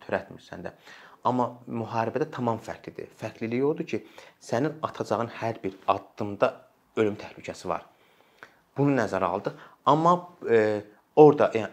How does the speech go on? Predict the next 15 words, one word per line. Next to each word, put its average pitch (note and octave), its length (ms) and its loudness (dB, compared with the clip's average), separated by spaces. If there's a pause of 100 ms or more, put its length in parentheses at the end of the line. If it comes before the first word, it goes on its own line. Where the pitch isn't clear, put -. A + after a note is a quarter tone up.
(120)
öyrəndiyim A#2 480 -2
əsas, - 340 -8 (140)
e, F#2+ 160 0 (320)
təlimlərdə G2 560 -4
öyrəndiyim G2 400 -6
əsas - 240 -16
məqamlardan F#2+ 560 -8
iki - 120 -18
şey F#2+ 200 -8
idi - 160 -20
ki, D3 180 -6 (300)
müharibədə A2+ 720 0 (280)
bir A#2 180 0
soyuqqanlı G#2+ 580 -4
olmalısan, C3 760 -2